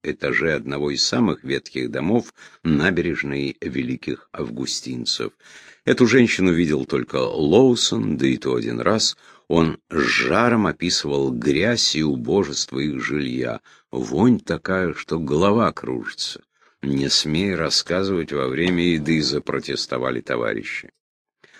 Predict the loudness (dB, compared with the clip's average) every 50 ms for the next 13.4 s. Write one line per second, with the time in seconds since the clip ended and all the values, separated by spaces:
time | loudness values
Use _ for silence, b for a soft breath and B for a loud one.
0 | b b b 0 4 6 6 6 6 6 6 6 6 4 2 0 -4 -2 -4 -4
1 | -2 -2 -2 -2 -2 -2 -2 -2 -2 -2 -4 -4 -4 -4 -6 -6 -2 0 2 2
2 | 2 2 -2 -4 -4 -2 0 0 0 -2 -4 -2 0 0 0 -2 -2 -2 -2 -2
3 | 0 0 0 0 0 0 -2 -2 0 -2 -2 -2 -2 -2 -2 -4 -4 -2 0 0
4 | 0 0 -2 -4 -4 -4 -6 -6 -6 -6 -6 -6 -8 b b b b b b 2
5 | 4 4 4 2 0 -2 -2 -2 -2 0 0 0 -2 -2 -2 2 4 4 4 4
6 | 4 4 4 6 4 4 2 0 -2 -2 -2 -4 -4 -2 -4 -4 -2 -4 -2 0
7 | 0 0 0 2 2 4 4 4 2 0 -2 -2 -4 -4 -2 -2 -2 -2 -2 -2
8 | -2 -2 -4 -4 -4 -4 -4 -4 -4 -4 -4 -4 -4 -2 -2 -2 -2 -2 -4 b
9 | b b b b b b b b b 4 6 6 6 6 6 6 6 6 6 6
10 | 6 6 8 6 6 6 6 6 6 6 6 6 4 2 2 2 4 4 4 4
11 | 4 4 4 4 4 4 4 2 2 0 0 0 0 0 0 0 2 2 2 2
12 | 2 2 -2 -2 -2 -2 -2 -2 -4 -4 -4 -4 -4 -4 -4 0 0 0 2 2
13 | 2 2 2 0 -2 -6 -12